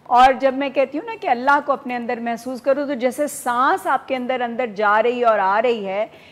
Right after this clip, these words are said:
इसी तरह आप आंखें बंद कर लो और कहो कि अल्लाह मेरी इस तन्हाई में तू मेरे साथ है, और जो मैं,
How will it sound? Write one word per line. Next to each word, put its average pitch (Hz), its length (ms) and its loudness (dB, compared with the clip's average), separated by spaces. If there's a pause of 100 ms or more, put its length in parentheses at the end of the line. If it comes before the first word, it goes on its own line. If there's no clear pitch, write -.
(140)
इसी 302 220 -6
तरह 294 200 -2
आप 285 180 0
आंखें 254 360 -2
बंद 247 220 -2
कर 240 180 -6
लो 240 120 -6
और 247 100 -2
कहो 247 260 0
कि 254 140 -8
अल्लाह 247 280 -4
मेरी 247 420 -6
इस 320 180 -8
तन्हाई 226 520 -4
में 233 220 -10
तू 254 160 -12
मेरे 247 280 -4
साथ 220 540 -2 (100)
है, 170 200 -10 (380)
और 233 80 0
जो 254 200 2
मैं, 277 400 -2